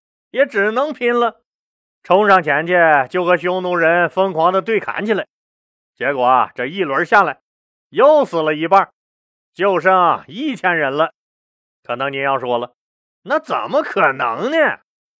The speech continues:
将近四万人打个两千人，还有人能活？说这话的听友，老李能断定，那您一定不会是从古代穿越过来的，因为您呐，那肯定是没亲眼看过冷兵器时代的仗是怎么打的。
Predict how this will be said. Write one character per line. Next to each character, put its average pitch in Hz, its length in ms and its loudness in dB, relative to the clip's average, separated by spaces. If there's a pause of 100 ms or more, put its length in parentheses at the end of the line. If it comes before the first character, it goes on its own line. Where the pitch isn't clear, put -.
(200)
将 160 280 2
近 180 200 -2
四 214 260 0
万 196 240 6
人 196 220 2
打 139 260 0
个 240 120 2
两 196 340 -4
千 262 280 0
人， 196 340 4
还 214 180 2
有 202 120 2
人 208 180 0
能 220 160 0
活？ 220 400 2 (720)
说 147 240 -2
这 151 200 2
话 147 160 4
的 135 100 -4
听 139 200 -6
友， 113 480 -2 (120)
老 131 180 2
李 143 140 -4
能 139 160 -4
断 151 180 2
定， 170 160 0 (320)
那 135 140 -6
您 147 240 -8
一 165 260 -8
定 190 220 0
不 160 160 -2
会 175 140 2
是 156 140 -2
从 160 200 -2
古 131 200 -6
代 175 160 4
穿 175 240 0
越 202 180 2
过 175 140 2
来 151 140 4
的， 151 140 -8 (580)
因 135 160 -4
为 139 300 0 (100)
您 117 220 -10
呐， 151 180 -2 (200)
那 170 120 -4
肯 143 280 -6
定 220 180 -2
是 196 100 -4
没 190 160 -2
亲 202 220 -6
眼 147 200 -2
看 175 280 0
过 151 420 4
冷 135 300 -4
兵 196 180 -4
器 196 160 -4
时 170 180 -6
代 185 140 2
的 170 100 0
仗 180 360 4
是 - 120 -10
怎 165 160 -4
么 190 120 -2
打 151 200 -4
的。 139 260 -4